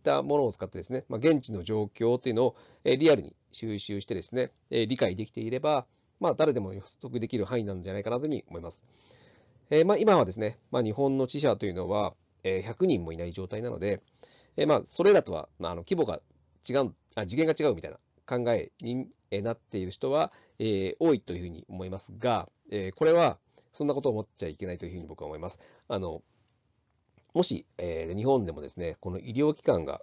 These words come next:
機能しなくなった場合ですね、えー、死者というのは、えー、急増するはずです。はい。で、今、その日本はですね、その瀬戸際にいるというふうに思います。で、これは、まあ、東京だけの範囲にはとどまらないと、日本全体に影響が出るというのは、えー、もう避けられないかなというふうに思います。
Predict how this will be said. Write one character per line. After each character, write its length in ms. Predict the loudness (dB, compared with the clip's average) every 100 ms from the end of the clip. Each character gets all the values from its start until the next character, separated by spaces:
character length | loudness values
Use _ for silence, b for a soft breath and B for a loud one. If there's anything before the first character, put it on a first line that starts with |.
| -16 -2
機 100 | 2
能 140 | 2
し 120 | 2
な 120 | -2 0
く 100 | 0
な 100 | 0
っ 60 |
た 220 | -2 -14 _ -4
場 140 | 0
合 100 | 0
で 80 | -2
す 80 | -8
ね、 180 | -10 -12 b b -2
え 160 | -2
ー、 40 | 0
死 120 | 2
者 120 | 2
と 100 | 2
い 40 |
う 40 | -4
の 80 | -4
は、 140 | -6 -6
え 100 | -6
ー、 60 |
急 200 | -4 -4
増 260 | -4 -6 -8 -10
す 140 | -6
る 80 | -6
は 140 | -6
ず 80 | -10
で 80 | -12
す。 160 | -12 -20
は 120 | -18 -18
い。 60 | _ b b b b b b
で、 120 | 2 6
今、 240 | 6 4
そ 140 | 0 2
の 200 | 2 0 _ -4
日 100 | 2
本 140 | 2
は 80 | 0
で 80 | -4
す 100 | -8
ね、 80 | -6
そ 120 | -4
の 180 | -4 -4 -8 -16
瀬 160 | -6 2
戸 140 | 6
際 160 | 8 6
に 120 | 4
い 60 |
る 80 | 0
と 120 | -4
い 80 | -10
う 20 |
ふ 40 | -12
う 20 |
に 100 | -14 -12
思 80 | -10
い 60 |
ま 80 | -10
す。 120 | -12 _ b b b
で、 120 | 0
こ 80 | 4
れ 80 | 6
は、 240 | 6 2 _ _ -4
ま 80 | -2
あ、 20 |
東 160 | 0 0
京 140 | 2
だ 100 | 4
け 100 | 2
の 60 | 0
範 160 | -2
囲 120 | -6 -4
に 80 | 0
は 60 |
と 80 | 2
ど 80 | 2
ま 140 | 0
ら 40 | -2
な 100 | -6
い 40 |
と、 180 | -12 -14 _ -8
日 60 | 0
本 180 | 2 4
全 160 | 2
体 160 | 4 2
に 120 | 2
影 120 | -2
響 100 | -2
が 60 | -4
出 60 |
る 100 | -6 -14 -20 -10
と 60 | -4
い 40 |
う 20 | 2
の 80 |
は、 140 | 2 2 B B
え 120 | 2 4
ー、 20 |
も 80 | 2
う 20 |
避 100 | 0
け 80 | 0
ら 60 |
れ 60 | 0
な 60 | -2
い 60 |
か 80 | -4
な 100 | -6
と 100 | -2
い 20 |
う 20 |
ふ 40 | -4
う 20 |
に 80 | -4
思 140 | -10 -8
い 40 |
ま 80 | -8
す。 180 | -10